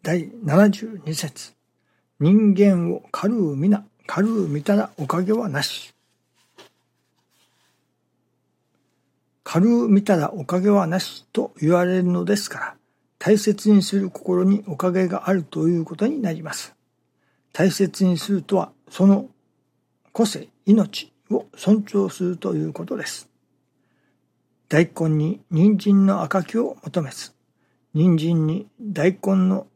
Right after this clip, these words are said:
白きを迫らず、ごぼうにその黒きを伝え、かぶなにその青きを褒む。自然の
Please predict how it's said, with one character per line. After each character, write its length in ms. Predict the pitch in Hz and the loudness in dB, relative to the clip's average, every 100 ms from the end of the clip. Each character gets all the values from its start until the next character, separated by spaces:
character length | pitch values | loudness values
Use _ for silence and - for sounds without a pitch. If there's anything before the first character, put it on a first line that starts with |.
| - | -14
白 300 | - 220 208 | -2 0 0
き 160 | - | -4
を 180 | 269 - | -6 -6
迫 280 | - - 143 | -12 -6 -4
ら 120 | 127 | -6
ず、 180 | - - _ _ _ _ _ _ | -12 -18 _ _ _ _ _ _
ご 120 | - 156 | 0 2
ぼ 240 | 175 175 | 4 2
う 40 | |
に 280 | 170 170 - _ | 2 0 -4 _
そ 220 | - 170 | -4 2
の 180 | 175 - - | 2 2 -6
黒 200 | - 214 | 2 2
き 160 | 202 226 | 2 -4
を 140 | 262 | -6
伝 260 | - - 143 | -8 -12 -12
え、 140 | - _ _ _ _ _ _ _ _ _ - | -14 _ _ _ _ _ _ _ _ _ -8
か 160 | - | -2
ぶ 80 | 160 | 2
な 120 | 165 | 2
に 240 | 156 156 - | 2 0 -4
そ 160 | - | -2
の 240 | 160 185 214 | -2 -2 -2
青 200 | 185 165 | 0 -2
き 160 | - | -4
を 100 | 247 | -6
褒 180 | 277 - | -6 -10
む。 140 | - - _ _ _ _ _ - | -12 -18 _ _ _ _ _ -14
自 200 | - 170 | -2 4
然 300 | 214 226 202 | 4 6 4
の 200 | 208 | 4